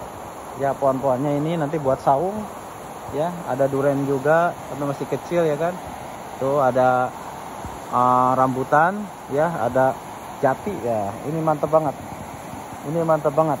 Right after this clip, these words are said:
tuh, ya. Ini mantep banget. Pinggir kali. Ah, pinggir kali, pinggir kali atau sungai wisata Citarik. Ini sama anak-anak sudah di ini ya. Ah, dipakai duduk. Oh, ini mantap banget nih.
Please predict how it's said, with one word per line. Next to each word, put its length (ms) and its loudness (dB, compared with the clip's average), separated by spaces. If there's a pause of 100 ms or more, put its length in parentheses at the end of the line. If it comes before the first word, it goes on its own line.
(160)
tuh, 180 -2 (320)
ya. 140 0 (880)
Ini 140 -6
mantep 240 2
banget. 240 2 (160)
Pinggir 400 2
kali. 260 4 (1300)
Ah, 400 -4
pinggir 320 0
kali, 260 2
pinggir 380 0 (1500)
kali 240 6
atau 240 2
sungai 480 4 (240)
wisata 480 4 (400)
Citarik. 320 4 (640)
Ini 80 0
sama 320 4
anak-anak 400 2
sudah 160 4
di 160 2
ini 240 0
ya. 120 2 (760)
Ah, 240 0
dipakai 320 2
duduk. 240 2
Oh, 140 2
ini 100 2
mantap 240 4
banget 320 4
nih. 80 -4